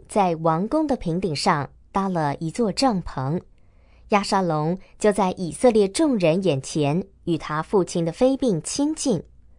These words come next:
那时亚希多弗所出的策略，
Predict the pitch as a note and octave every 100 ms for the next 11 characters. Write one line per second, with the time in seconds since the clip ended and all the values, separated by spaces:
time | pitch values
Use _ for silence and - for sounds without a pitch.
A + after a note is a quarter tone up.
0 | - _ - - - G#3 F#3 - D3+ D3+
1 | F#3 - - - D3+ - G3 G3+ G#3 -
2 | D3+ D#3 - - C#3+ - - D4 A#3+ -
3 | C#4+ A3 F3+ D3+